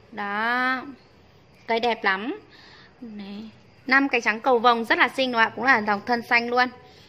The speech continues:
Ba trăm năm mươi nghìn được mười cây này. Và một cái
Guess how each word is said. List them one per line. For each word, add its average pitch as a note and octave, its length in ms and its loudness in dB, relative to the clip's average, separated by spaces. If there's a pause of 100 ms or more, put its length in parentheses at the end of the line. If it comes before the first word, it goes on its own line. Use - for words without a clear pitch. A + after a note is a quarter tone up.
(520)
Ba C4+ 200 2
trăm C#4 220 -4
năm C4 120 -4
mươi C4 100 -4
nghìn B3 160 -4
được G#3 120 -6
mười G#3+ 200 -2
cây A#3+ 180 4
này. B3 220 0 (580)
Và A3+ 460 4 (420)
một A#3 100 -4
cái A3+ 180 -4